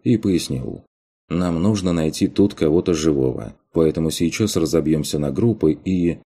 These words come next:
"Там есть живой!" Выступив вперёд, неожиданно заявила Кайса. Девушка указала на центральную дверь, предположительно ведущую к алтарю, и добавила:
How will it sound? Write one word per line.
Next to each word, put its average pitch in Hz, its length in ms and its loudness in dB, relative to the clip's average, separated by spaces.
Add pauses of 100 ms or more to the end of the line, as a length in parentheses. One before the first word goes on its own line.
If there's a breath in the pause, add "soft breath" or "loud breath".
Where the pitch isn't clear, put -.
(220)
"Там 147 220 2
есть 82 380 0
живой!" 80 720 0 (340)
Выступив 120 540 0
вперёд, 107 540 -2
неожиданно 95 680 0
заявила 82 460 0
Кайса. - 680 -4 (300)
Девушка 120 420 0
указала 107 460 2
на 101 140 2
центральную 95 640 0
дверь, 69 380 -2 (120)
предположительно 82 800 0
ведущую 85 600 0
к - 80 -2
алтарю, 73 540 -2 (160)
и 117 120 0
добавила: 67 720 0